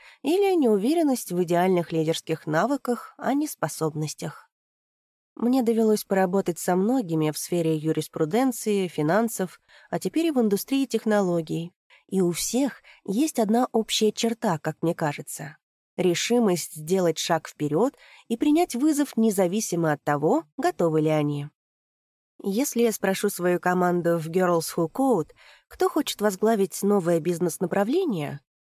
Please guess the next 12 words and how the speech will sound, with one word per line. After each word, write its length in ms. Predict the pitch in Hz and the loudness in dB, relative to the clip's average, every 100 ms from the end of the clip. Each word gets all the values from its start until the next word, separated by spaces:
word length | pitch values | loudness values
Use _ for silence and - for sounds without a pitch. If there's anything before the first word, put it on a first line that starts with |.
| _ | _
парни 380 | 285 392 415 349 | -2 0 2 2
немедленно 600 | 269 233 269 320 262 214 | 2 2 2 0 0 0
предложат 480 | 185 180 185 190 180 | 0 0 2 0 -2
свои 240 | - 170 | -2 -2
кандидатуры, 760 | 165 160 156 151 - 180 285 311 - - _ | -2 -2 -2 -4 -2 0 0 -2 -4 -20 _
даже 380 | 160 185 285 320 | -2 0 0 0
если 320 | 302 294 240 | 0 0 0
не 180 | 233 214 | 2 2
работали 500 | 180 151 160 262 247 | 2 0 -2 0 0
в 60 | 170 | 0
этой 220 | 160 190 | -2 0
области. 640 | 165 147 135 - - 135 | -2 -2 -8 -12 -14 -16